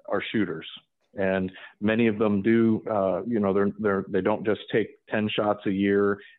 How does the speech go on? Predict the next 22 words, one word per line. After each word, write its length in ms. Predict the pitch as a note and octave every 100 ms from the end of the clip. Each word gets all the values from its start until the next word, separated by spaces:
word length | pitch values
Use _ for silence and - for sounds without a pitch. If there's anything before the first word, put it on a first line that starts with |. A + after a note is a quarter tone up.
| -
and 120 | F#2+
put 160 | G#2 G2
the 60 |
crossbow 460 | - G2+ F#2 - F2+
away. 420 | F2 G2+ G#2 F2
We 160 | F2+ F#2+
have 180 | F#2
many 220 | F#2+ G2 G2
customers 520 | G#2+ G2 G2 F#2+ F2+
who 80 | F#2+ F#2+
shoot 220 | G2+ F2 - _ _
hundreds 380 | B2+ A#2 A#2+ A2
and 140 | G2+
hundreds 380 | A2+ G#2+ G#2+ G2
of 100 | F#2
shots 280 | - G2 F#2+ -
a 60 | F2+
year. 440 | F#2+ F#2+ E2+ D#2 _ - - - _
And 300 | F#2+ F#2 F#2 - -
we 260 | - A#2+ A#2
wanna 240 | A#2 A#2
make 180 | A2+